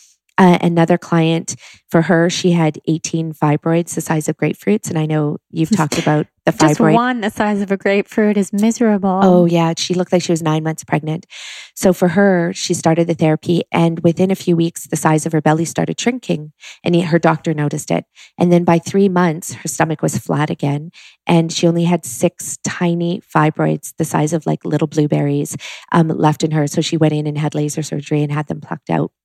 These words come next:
Speaker 1: And she's been great. She never needed a hysterectomy. I had another client who was forty-two that had never menstruated in her entire life. She had a small tumor on her pituitary gland. It's called prolactinoma. Um, two weeks on the therapy, she woke up in the morning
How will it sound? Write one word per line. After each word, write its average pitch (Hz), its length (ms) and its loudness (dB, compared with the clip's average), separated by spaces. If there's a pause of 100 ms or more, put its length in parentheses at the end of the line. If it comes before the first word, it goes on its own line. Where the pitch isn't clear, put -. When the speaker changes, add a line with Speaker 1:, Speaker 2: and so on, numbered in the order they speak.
(140)
Speaker 1:
And 165 220 2
she's - 220 -6
been 156 140 0
great. 151 200 -2
She - 140 -8
never 151 260 -2
needed 151 300 -4
a - 20 -6
hysterectomy. 151 800 -4 (640)
I 180 60 4
had 175 140 6
another 170 360 2
client 160 420 -2
who - 60 -6
was 156 100 -4
forty-two 156 480 -2
that 156 140 0
had 160 100 2
never 160 320 -2
menstruated 156 640 -2
in 151 220 -2
her 156 80 -4
entire 147 420 -2
life. 165 300 -2
She - 140 -2
had 151 120 0
a - 20 -8
small 147 280 -4
tumor 156 440 -4 (280)
on 160 100 0
her 160 140 2
pituitary 165 640 -2
gland. 180 340 -2
It's - 140 -10
called 151 200 -8
prolactinoma. 156 800 -2 (460)
Um, 170 300 2
two 196 160 0
weeks 175 260 2
on 160 80 2
the 160 100 -2
therapy, 151 360 -2
she - 160 -4
woke 156 240 -2
up 160 200 -4 (280)
in 156 80 -2
the 160 80 -2
morning 151 420 -4